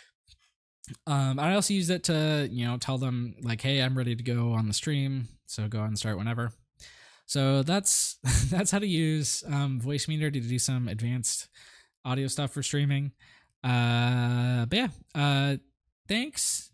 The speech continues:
for tuning in, and <laughs> I, I hope you learned something from this. Uh, and let me know what, uh, what techniques you use for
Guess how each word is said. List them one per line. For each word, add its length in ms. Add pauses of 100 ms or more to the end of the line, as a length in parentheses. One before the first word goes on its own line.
(120)
for 280
tuning 280
in, 240 (220)
and 340
<laughs> 20
I, 200
I 40
hope 300
you 100
learned 220
something 260
from 160
this. 320 (480)
Uh, 60
and 160
let 100
me 60
know 160
what, 240
uh, 460
what 180
techniques 400
you 100
use 240
for 420